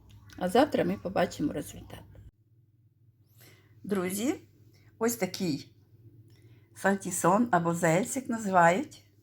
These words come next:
його, вийшов через дванадцять годин, який пролежав у холодному місці.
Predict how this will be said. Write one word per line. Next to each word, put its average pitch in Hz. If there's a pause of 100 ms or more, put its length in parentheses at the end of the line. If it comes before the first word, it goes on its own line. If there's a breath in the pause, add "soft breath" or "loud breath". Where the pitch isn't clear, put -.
(160)
його, 214 (520 loud breath)
вийшов 202
через 226
дванадцять 190
годин, 208
який 180
пролежав 180
у 170
холодному 170
місці. 170